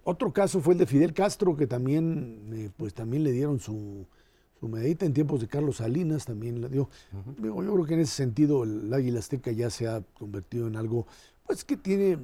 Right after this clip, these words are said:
Speaker 1: es un modelo de premio, premio presidencial adecuado al interés propio del mandatario en turno, ¿no?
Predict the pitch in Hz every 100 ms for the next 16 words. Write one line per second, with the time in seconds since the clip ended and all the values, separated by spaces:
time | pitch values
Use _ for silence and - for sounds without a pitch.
0 | - - 180 160 147 123 120 120 131 135
1 | - - 110 110 104 101 98 98 95 104
2 | 101 107 - 107 - 131 123 131 139 117
3 | - 147 151 143 - 127 113 117 117 127
4 | 135 - _ - 160 151 135 156 139 156
5 | - 107 107 110 101 113 117 - 117 98
6 | 110 101 95 92 87 107 98 85 - -
7 | - 135